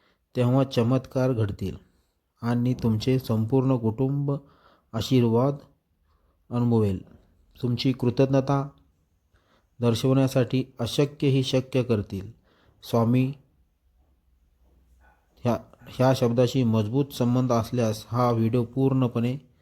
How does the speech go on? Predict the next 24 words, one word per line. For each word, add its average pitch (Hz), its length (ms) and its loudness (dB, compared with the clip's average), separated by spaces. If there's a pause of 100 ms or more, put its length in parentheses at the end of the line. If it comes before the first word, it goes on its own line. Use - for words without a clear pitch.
(440)
पाहत 120 280 0
जा. 110 200 -2 (1300)
तुम्ही 123 160 0
केलेले 135 400 4
समर्पण 127 480 0
तुमच्या 123 320 0
जीवनातील 120 500 0
ऊर्जेमध्ये 117 640 0
महत्त्वपूर्ण 120 920 0
बदल 117 340 2 (1400)
दर्शवते. 113 680 2 (400)
तुम्ही 123 220 -2 (360)
खर्च 139 400 2
केलेले 127 380 -2
सर्व 139 380 -2
पैसे 113 580 -4 (800)
तुमच्याकडे 123 480 2
परत 123 380 0
येतील, 98 640 -10
तेव्हा 117 320 -2
धक्का 131 580 -6
बसण्याची 120 640 -2
तयारी 110 320 2
करा. 117 240 -2